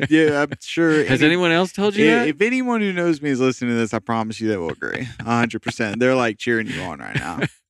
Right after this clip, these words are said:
Speaker 1: Yeah.
Speaker 2: I mean,
Speaker 1: My
Speaker 2: dude.
Speaker 1: mom's gonna give me grief for
Speaker 2: Is
Speaker 1: that.
Speaker 2: that right?
Speaker 1: Oh, yeah.
Speaker 2: <laughs> That's funny. So what's your favorite social media platform?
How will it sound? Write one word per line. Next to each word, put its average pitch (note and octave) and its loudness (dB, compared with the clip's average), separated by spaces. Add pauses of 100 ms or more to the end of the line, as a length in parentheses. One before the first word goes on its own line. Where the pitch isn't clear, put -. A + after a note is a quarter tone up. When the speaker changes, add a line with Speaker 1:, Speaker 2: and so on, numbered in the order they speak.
(320)
Speaker 1:
Yeah. - -4
Speaker 2:
I C3+ 2
mean, C3 -4
Speaker 1:
My B2+ 0
Speaker 2:
dude. B2+ 4
Speaker 1:
mom's A#2 -2
gonna F#2+ -14
give D#2 -10
me - -16
grief C2+ -14
for D#2 -14
Speaker 2:
Is A#2 -2
Speaker 1:
that. - -6
Speaker 2:
that B2 4
right? B2+ 2
Speaker 1:
Oh, A2+ -8
yeah. G#2+ -8 (140)
Speaker 2:
<laughs> - -6
That's G2+ -12
funny. F#2 -8 (460)
So C#3 2
what's C#3 2
your F3 4
favorite A#2+ -2
social B2+ -4
media A#2 0
platform? G#2 -4